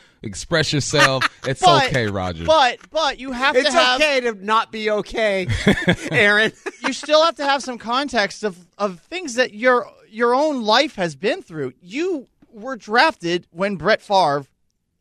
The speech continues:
Speaker 2: was under center for Green Bay. And it's like this idea that, "Oh, but it happened to me."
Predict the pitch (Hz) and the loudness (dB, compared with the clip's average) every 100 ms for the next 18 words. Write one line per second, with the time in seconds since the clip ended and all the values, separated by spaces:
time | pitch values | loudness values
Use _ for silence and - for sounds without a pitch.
0 | _ 156 147 175 170 180 180 - 165 156 | _ _ 0 2 0 -4 -4 -4 -4 -4
1 | 156 135 143 139 127 92 - _ _ _ | -6 -6 -4 -2 -2 -4 -8 _ _ _
2 | _ - 180 185 - 208 190 175 _ - | _ -2 2 2 2 2 2 0 _ -6
3 | 196 202 185 175 226 240 165 151 160 196 | -2 0 0 0 2 2 2 0 2 2
4 | 160 156 143 190 175 147 160 196 139 | 2 -2 0 0 -2 -10 -4 -2 -4